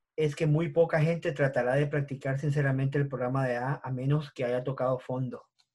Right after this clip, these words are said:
Y eso después nos va a ayudar a nosotros en el, en el, eh, porque el programa es para toda la vida. Cuando, cuando yo llegué me dijeron que era para toda la vida, por eso que ese fondo nos va a ayudar a nosotros a practicar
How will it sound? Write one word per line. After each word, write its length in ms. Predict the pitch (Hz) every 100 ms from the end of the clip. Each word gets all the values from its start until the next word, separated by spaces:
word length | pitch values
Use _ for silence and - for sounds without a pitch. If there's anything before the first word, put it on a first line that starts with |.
| _ _ -
Y 180 | 135
eso 180 | 131 156
después 260 | 165 160 170
nos 140 | 165
va 60 | 151
a 20 |
ayudar 360 | 165 160 160 170
a 40 |
nosotros 500 | 156 143 165 165 160
en 160 | 143 131
el, 200 | 117 113
en 160 | 127 123
el, 180 | 120 113
eh, 180 | 123 120
porque 220 | 135 139
el 120 | 120
programa 420 | - 123 123 147 175
es 60 |
para 200 | 208 190
toda 200 | 170 170
la 100 | 139
vida. 320 | 143 208 139 _ _ _ _ _ _ _ _
Cuando, 220 | 127 123 120 117
cuando 220 | 120 120
yo 100 | 123
llegué 240 | 143 165 170
me 100 | 170
dijeron 300 | 156 165 147
que 80 |
era 140 | 160 147
para 220 | 151 143
toda 200 | 143 147
la 120 | 127
vida, 280 | 131 160 139
por 140 | 117
eso 220 | 123 - 139
que 240 | 151 147 _ _
ese 240 | - 143 160
fondo 380 | 143 180 175 151
nos 140 | 131
va 100 | 135
a 40 |
ayudar 240 | 143 147 147
a 40 |
nosotros 420 | 147 143 143 151
a 100 | 147
practicar 800 | 143 110 - 110 - 143 151 143